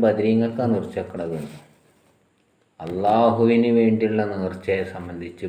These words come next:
ബദരീങ്ങൾക്കാണ് നേർച്ചയാക്കുന്നതെന്ന് പറഞ്ഞാൽ അള്ളാഹുവി-, ബദരീങ്ങളുടെ പേരിൽ അള്ളാഹുവിനാണ് നേർച്ച ചെയ്യുന്നത് ഇവിടെ.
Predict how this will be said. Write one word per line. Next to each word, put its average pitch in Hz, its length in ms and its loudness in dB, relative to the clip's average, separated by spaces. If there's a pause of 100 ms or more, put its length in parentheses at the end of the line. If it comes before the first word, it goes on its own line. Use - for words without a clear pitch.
ബദരീങ്ങൾക്കാണ് 101 920 -4
നേർച്ചയാക്കുന്നതെന്ന് 92 840 -6
പറഞ്ഞാൽ 82 340 -10 (1700)
അള്ളാഹുവി-, 117 720 2 (140)
ബദരീങ്ങളുടെ 120 720 2 (100)
പേരിൽ 107 420 2 (240)
അള്ളാഹുവിനാണ് 113 880 2
നേർച്ച 107 240 -2
ചെയ്യുന്നത് 95 320 -6
ഇവിടെ. 82 200 -8